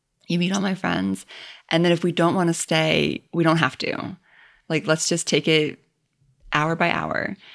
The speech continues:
And so we're there, and I'm like, "Okay, everyone here is so nice. I feel very relaxed and very comfortable. I still don't quite know how we're gonna transition from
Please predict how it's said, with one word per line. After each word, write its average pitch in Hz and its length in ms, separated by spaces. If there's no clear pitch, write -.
And 160 80
so 151 140
we're 147 140
there, 233 600
and 185 100
I'm 175 100
like, 175 200
"Okay, 160 220
everyone 170 380
here 160 180
is 156 100
so 165 280
nice. 151 520
I 165 120
feel 156 240
very 156 280
relaxed 190 720
and 170 80
very 165 200
comfortable. 165 880
I 160 60
still 160 180
don't 160 260
quite 160 240
know 151 100
how 165 160
we're 151 120
gonna 156 180
transition 151 640
from 151 600